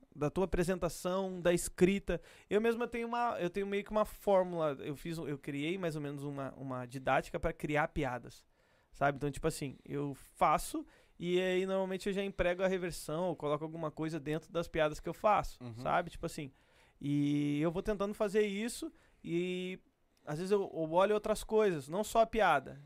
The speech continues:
Speaker 1: Tipo, ah, eu preciso manter a atenção de todo mundo falando. Então, eu vou me movimentar como se fosse a professora da escola chegando perto, sabe? Que o aluno fica com medo de responder,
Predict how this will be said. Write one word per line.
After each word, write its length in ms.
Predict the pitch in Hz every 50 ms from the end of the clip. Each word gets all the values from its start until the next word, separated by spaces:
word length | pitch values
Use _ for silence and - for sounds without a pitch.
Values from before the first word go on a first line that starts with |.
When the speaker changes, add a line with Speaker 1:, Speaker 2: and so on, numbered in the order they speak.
| - _ _ _ _ _ _ _
Speaker 1:
Tipo, 180 | - - - 165
ah, 200 | 170 160 143 117
eu 220 | 101 127 143 135 - _ _
preciso 340 | - 156 139 - 180 170 170
manter 280 | 190 185 175 170 - 185
a 40 | 180
atenção 340 | - 180 160 - - 165
de 100 | 160 151 -
todo 180 | 160 156 151
mundo 180 | 151 151 147 139
falando. 440 | - - 143 135 123 110 113 - -
Então, 340 | - - 143 139 139 131 - - - _ _ -
eu 60 | 139
vou 140 | 127 147 147
me 80 | 156
movimentar 840 | 160 160 160 156 151 160 175 175 170 165 - - 156 156 156 147 - - _ _
como 180 | - 175 196 196
se 80 | -
fosse 200 | - 214 208 220
a 20 | 202
professora 500 | 208 214 190 208 196 - 214 208 202 190
da 80 | 190
escola 400 | 185 175 - - 180 185 175 165
chegando 380 | 151 - - 156 147 160 160 156
perto, 420 | 156 170 170 185 190 185 - - - - _ _ _ _ _ _ _
sabe? 360 | - - 160 180 175 147 135 - - _ _ -
Que 140 | - 151
o 120 | 147 147 147
aluno 300 | 151 151 151 170 170 160
fica 160 | - 170 160
com 140 | - - 165
medo 260 | 165 170 175 175 160
de 160 | 147 147 151
responder, 680 | 165 160 143 - - 160 151 156 180 196 190 160 135 -